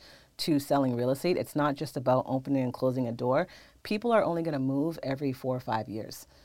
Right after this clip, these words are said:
And so that's when you're gonna get paid? No, if you transact investment real estate, people are gonna buy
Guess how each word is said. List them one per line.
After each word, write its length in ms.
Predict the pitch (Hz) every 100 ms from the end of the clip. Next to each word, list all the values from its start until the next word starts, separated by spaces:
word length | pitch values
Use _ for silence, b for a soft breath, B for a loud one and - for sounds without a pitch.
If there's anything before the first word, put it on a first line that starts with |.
| b b -
And 180 | 139
so 380 | 131 143 139 131 87 117
that's 460 | 147 143 160 - 147
when 160 | 147
you're 80 | 143
gonna 140 | 143 135
get 140 | 135
paid? 340 | - 139 285 - b b b -
No, 220 | 226 -
if 240 | - 139 -
you 160 | 185
transact 540 | 208 - 175 151 143 156
investment 380 | 143 143 135
real 180 | 135 175
estate, 480 | 190 - 117 104 101 _ -
people 240 | 190 185
are 80 | 170
gonna 220 | 160 151
buy 280 | 131 123 147